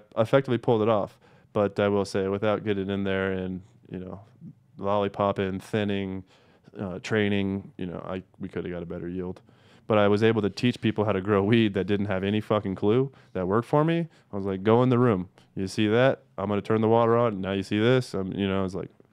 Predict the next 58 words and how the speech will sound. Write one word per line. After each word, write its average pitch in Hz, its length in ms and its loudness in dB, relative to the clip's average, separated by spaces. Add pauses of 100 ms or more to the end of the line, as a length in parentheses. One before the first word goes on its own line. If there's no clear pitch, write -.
(260)
it 95 80 -4
was 95 140 0
really 113 280 6
simple, 101 480 0
but 95 120 0
I, 95 180 4
I 76 60 0
didn't 113 180 0
have 120 140 2
to 110 80 0
rely 101 260 2
on 98 120 0
them 95 80 -2
to 92 60 -4
do 90 240 -4
anything. - 520 -6
They 92 80 -8
never 98 160 0
had 95 80 0
to 92 40 -4
mix 95 280 -4
a - 20 -10
single 92 300 -4
newt 95 340 -2
or 90 80 -6
do 92 200 -4
any 98 200 2
of 87 100 -4
that 87 180 -6
shit. - 260 -8 (480)
Um, 87 480 -6
but 92 100 0
yeah, 107 140 4
that 147 80 6
was 175 160 0
two 160 120 -2
thousand 131 280 2
fourteen 117 480 0
when 98 80 -2
it 98 40 -2
was 98 100 -4
pretty, 98 440 -2 (840)
I - 200 -2
don't 95 100 0
know, 80 140 -2
I - 60 -6
had 113 120 2
to 110 80 0
get 104 140 -2
smart 101 320 0
to 90 80 -8
make 85 160 -6
all 82 100 -2
that 73 160 -4
shit - 160 -6
work. 78 220 -8 (160)
Now 95 320 -2
it's - 340 -10